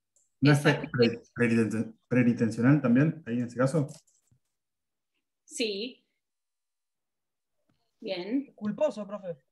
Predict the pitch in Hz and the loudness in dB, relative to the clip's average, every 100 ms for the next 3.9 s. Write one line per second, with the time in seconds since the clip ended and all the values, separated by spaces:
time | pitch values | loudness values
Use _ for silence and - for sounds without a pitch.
0 | _ _ _ _ _ _ _ _ _ _ | _ _ _ _ _ _ _ _ _ _
1 | _ _ _ _ _ _ _ _ _ _ | _ _ _ _ _ _ _ _ _ _
2 | 190 196 190 233 233 254 240 190 185 190 | -10 -8 -6 -4 -4 -6 -6 -6 -6 -8
3 | 180 180 185 196 190 208 214 226 254 | -8 -12 -10 -10 -6 -2 -2 -4 -8